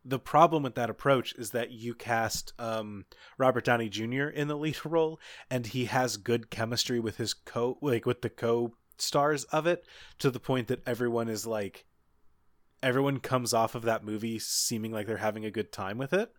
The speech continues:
and it ultimately lends to, like, the Marvel movies trending into a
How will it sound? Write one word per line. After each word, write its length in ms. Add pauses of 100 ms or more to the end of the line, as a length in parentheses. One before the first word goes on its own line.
(640)
and 540 (220)
it 140
ultimately 720
lends 560
to, 120
like, 360 (880)
the 400
Marvel 420
movies 400
trending 480
into 400
a 400